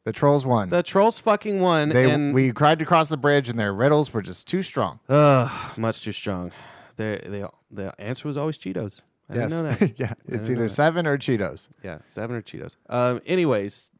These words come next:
Speaker 2: because the anticipation score was bombarded by, uh, both positive and negative reviews for, for or against, uh, the, the female-driven superhero movie Captain Marvel, the anticipation score has been taken away.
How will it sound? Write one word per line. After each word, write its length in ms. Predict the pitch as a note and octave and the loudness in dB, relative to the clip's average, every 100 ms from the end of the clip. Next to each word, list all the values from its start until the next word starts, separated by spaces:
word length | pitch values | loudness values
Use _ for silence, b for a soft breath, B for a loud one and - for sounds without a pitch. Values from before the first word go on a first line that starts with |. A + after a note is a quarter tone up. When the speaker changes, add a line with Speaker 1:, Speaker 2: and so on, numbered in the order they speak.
| - | -14
Speaker 2:
because 480 | A#2+ A2 D3 D#3+ C#3 | -14 -6 0 2 2
the 260 | C3+ B2 B2 | -2 -2 -2
anticipation 680 | B2 A#2+ - - C#3 C3 | -4 -6 -8 -6 -4 -4
score 260 | - - A#2 | -8 -4 -4
was 160 | G#2+ | -4
bombarded 580 | F#2+ G#2 F2 B2+ E3 C3 | -6 -8 -2 -2 0 -4
by, 360 | A2 F#2+ F2+ F#2 | -6 -6 -6 -8
uh, 420 | F#2+ E2+ E2+ D#2+ | -10 -10 -8 -8
both 260 | D2+ A#2 - | -4 -6 -4
positive 380 | B2 C3 B2 A2+ | -2 -2 -2 -4
and 160 | A#2 B2 | -4 -2
negative 280 | A#2+ A2+ | -4 -4
reviews 400 | G2+ G2 A2 A#2 | -8 -8 -8 -8
for, 400 | - - A2+ A2 - | -10 -8 -6 -6 -10
for 360 | - C#3+ E3+ E3 | -8 -4 -4 -2
or 180 | A#2 | -4
against, 500 | G#2+ G2 B2+ A#2+ - | -6 -6 -8 -8 -10
uh, 300 | F2 E2+ D#2+ E2 - | -8 -8 -8 -12 -16
the, 240 | G2 G2 F#2 | -10 -10 -8
the 120 | F#2+ | -12
female-driven 760 | - C#3+ C#3 B2 G#2 B2 A2 | -12 -6 -4 -4 -4 -6 -6
superhero 480 | G#2 F#3 D#3 G2 F2 | -8 -8 -8 -8 -8
movie 280 | F2+ F2+ F2+ | -8 -10 -10
Captain 340 | - G#2 - F#2 | -12 -14 -12 -6
Marvel, 320 | A2+ G#2+ G2 b b b b | -6 -6 -10 b b b b
the 140 | B2 | -4
anticipation 500 | C3+ - F3 F#3 E3 | -4 -2 -2 0 -2
score 240 | D#3 F3 F3 | -2 2 2
has 160 | D3 | 2
been 140 | A#2 E3+ | -2 -2
taken 240 | F#3 F#3 | 0 4
away. 360 | E3+ F#3 A2+ | 6 6 4